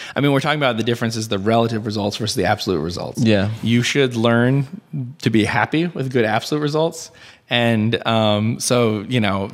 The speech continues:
Speaker 1: be happy that you have plenty of money and not th-, whether you're the richest person on your block. But that's the same sort of thing with the S and P five hundred thing. It's, "Oh, well, I didn't maximize it to the extent I could have." But if you d-, hit your goals in terms of when you wanted to retire and stuff,
Speaker 2: Yeah.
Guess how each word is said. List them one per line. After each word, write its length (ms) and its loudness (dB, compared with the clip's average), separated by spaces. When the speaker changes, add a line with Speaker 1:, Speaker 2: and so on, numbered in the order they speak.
Speaker 1:
be 100 2
happy 320 0
that 320 -2
you 200 2
have 240 4
plenty 200 2
of 80 2
money 280 0
and 100 -4
not 400 -8
th-, 100 -6
whether 220 2
you're 160 0
the 80 0
richest 280 -2
person 260 2
on 80 -2
your 80 0
block. 320 -2
But 120 2
that's 140 0
the 60 2
same 220 2
sort 100 2
of 60 2
thing 80 4
with 100 2
the 80 2
S 160 2
and 60 -4
P 80 0
five 160 -2
hundred 260 0
thing. 120 0
It's, 200 -4
"Oh, 140 2
well, 180 2
I 140 0
didn't 400 -2
maximize 640 -4
it 80 -10
to 60 -16
the 100 -6
extent 260 -6
I 60 -8
could 180 0
have." 180 -6
But 160 2
if 160 2
you 300 2
d-, 340 -6
hit 300 0
your 120 4
goals 320 2
in 60 0
terms 280 2
of 100 -2
when 140 4
you 80 2
wanted 220 -2
to 80 -8
retire 340 0
and 100 -6
stuff, 280 -6
Speaker 2:
Yeah. 80 -8